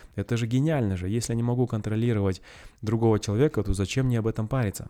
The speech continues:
Если я не могу повлиять на фондовую биржу, на криптовалюту или на биткоин, то зачем мне об этом думать и переживать, если не могу никак на это повлиять собственными руками?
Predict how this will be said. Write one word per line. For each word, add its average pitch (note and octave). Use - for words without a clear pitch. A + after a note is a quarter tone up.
Если D#3+
я D3+
не D3
могу C#3+
повлиять B2+
на A2+
фондовую A#2
биржу, A2
на G#2
криптовалюту A2
или G#2
на G#2+
биткоин, A2
то G2+
зачем A2+
мне A2
об G#2+
этом G2+
думать A2+
и G#2+
переживать, G#2
если G#2
не G#2+
могу A2
никак A2+
на G#2+
это G#2+
повлиять G#2
собственными G2+
руками? F#2